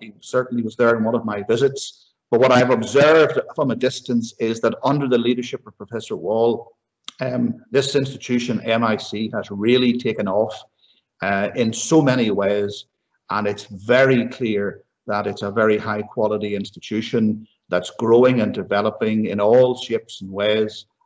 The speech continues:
And I commend the institution in that regard.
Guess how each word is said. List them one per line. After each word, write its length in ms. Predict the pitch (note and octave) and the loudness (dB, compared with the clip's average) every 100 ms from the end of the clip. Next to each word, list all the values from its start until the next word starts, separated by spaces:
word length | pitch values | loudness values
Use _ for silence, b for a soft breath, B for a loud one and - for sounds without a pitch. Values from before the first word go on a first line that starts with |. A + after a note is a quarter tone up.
| - | -10
And 260 | G2+ G2 G2 | -6 -6 -6
I 80 | |
commend 560 | G2 - G#2+ G#2+ A2+ A2 | -8 -8 -4 0 0 0
the 60 | G#2+ | -2
institution 680 | G2+ - G2 F#2+ - G2+ - | -6 -12 -10 -10 -10 -12 -10
in 80 | G#2 | -8
that 180 | G2+ G#2 | -6 -6
regard. 540 | F#2 E2+ F2+ G#2 G#2 | -8 -6 -2 -2 -2